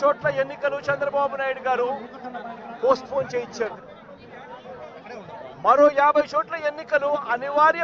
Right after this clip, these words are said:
పరిస్థితుల్లో, ఇక జరగక తప్పని పరిస్థితిలో, అంటే చంద్రబాబు నాయుడు గారు ఎంత భయపెట్టినా, ఎంత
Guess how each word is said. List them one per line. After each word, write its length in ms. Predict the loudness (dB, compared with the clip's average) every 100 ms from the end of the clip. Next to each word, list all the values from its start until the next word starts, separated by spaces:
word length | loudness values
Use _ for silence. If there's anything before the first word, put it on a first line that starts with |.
| 2
పరిస్థితుల్లో, 580 | 0 0 -10 -6 0 0 -2 -14 -20 -20 -20 -20 -20 -20 -20 -20 -20 -12
ఇక 100 | -10 -4 2
జరగక 380 | 2 2 0 2 2
తప్పని 320 | 2 -2 2 2
పరిస్థితిలో, 500 | 2 -4 -2 0 2 0 -14 -18 -18 -16 -16 -16 -12 -8
అంటే 160 | -6 -2
చంద్రబాబు 460 | 0 0 2 2 2
నాయుడు 220 | 2 2 2
గారు 120 | 0 0
ఎంత 140 | 0 0 2
భయపెట్టినా, 560 | 2 2 -4 -4 -2 0 0 0
ఎంత 120 | -2